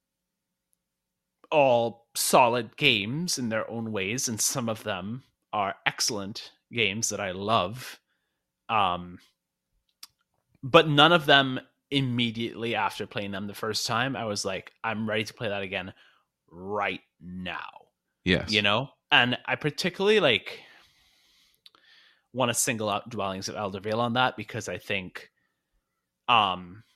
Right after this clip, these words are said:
Speaker 1: I think of those I just listed, that's probably the one that I think is, like, of a similarly high quality to, to this.
Speaker 2: Yes.
Speaker 1: While also being as sophisticated and complex as this, if not more.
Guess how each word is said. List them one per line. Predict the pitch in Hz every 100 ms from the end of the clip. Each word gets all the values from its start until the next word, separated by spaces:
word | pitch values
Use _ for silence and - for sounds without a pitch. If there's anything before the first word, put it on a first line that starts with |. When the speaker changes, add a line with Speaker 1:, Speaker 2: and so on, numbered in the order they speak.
| _ _
Speaker 1:
I | -
think | 117 110
of | 120 110
those | 110 104 110
I | 104
just | 101 -
listed, | 87 - 120 147 - _
that's | - 101 98
probably | - 127 104 104
the | 101
one | 95 98
that | 92
I |
think | - 92 90
is, | 85
like, | 80 80 - - _ _ _
of | 104
a | 92
similarly | - 113 98 90 92
high | - - 95 92
quality | - - 82 90 95 117 143 _
to, | -
to | - - 131
this. | 120 160 - - - _ -
Speaker 2:
Yes. | - 92 -
Speaker 1:
While | 113 107
also | 107 113 107 113 104
being | 107 104 101 98 98 _ _
as | 101 95 -
sophisticated | 110 - 98 - 101 - 95 98
and | 95 95
complex | - 101 92 98 107 -
as | 113
this, | 110 135 -
if | - 101
not | 110 101
more. | 92 92 101 131